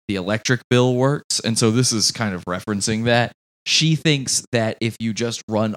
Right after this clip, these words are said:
all the electronics at the same time, but for less time in the day,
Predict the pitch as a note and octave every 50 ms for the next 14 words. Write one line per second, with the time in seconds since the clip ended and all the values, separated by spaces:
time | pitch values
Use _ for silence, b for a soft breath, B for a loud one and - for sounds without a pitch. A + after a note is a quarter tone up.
0 | - - G#2+ G#2 A2 A#2 A#2+ A#2 B2+ A#2+ A2 G#2+ A2 A2 - - - A2+ G#2+ G#2+
1 | A2 G#2+ - - - A2 - - F#2+ - - - B2 G#2 G2+ G#2+ A#2 A#2+ B2 -
2 | - C3+ C3 C#3 D3 D3 C#3+ C#3+ D3 _ _ _ _ _ - B2 A2+ - A#2 A2+
3 | G2+ G2+ G#2+ A2+ G#2+ - - B2 A2 G#2 G#2+ A2 A2 G#2+ G#2 G2+ F#2+ E2+ G2+ G2+
4 | G#2 G#2 A#2 B2+ C3